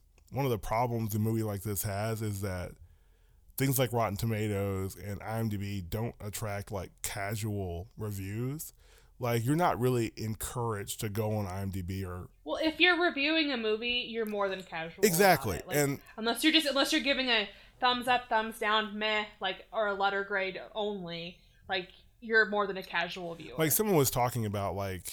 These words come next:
Speaker 1: Rotten Tomatoes scores, and I was like, "I've never voted in a Rotten Tomatoes poll.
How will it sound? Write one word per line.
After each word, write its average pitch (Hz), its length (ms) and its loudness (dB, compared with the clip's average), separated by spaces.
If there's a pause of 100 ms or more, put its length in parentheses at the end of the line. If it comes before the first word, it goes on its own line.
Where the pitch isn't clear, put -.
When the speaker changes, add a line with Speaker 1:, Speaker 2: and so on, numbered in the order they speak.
(400)
Speaker 1:
Rotten 117 280 0
Tomatoes 110 360 -2
scores, 85 400 -8
and 113 100 -4
I 127 80 0
was 120 140 -2
like, 120 160 -4
"I've 156 180 -2
never 104 760 0 (180)
voted 107 440 0
in 98 80 -4
a 101 60 -4
Rotten 98 260 -4
Tomatoes 101 840 -2 (440)
poll. - 360 0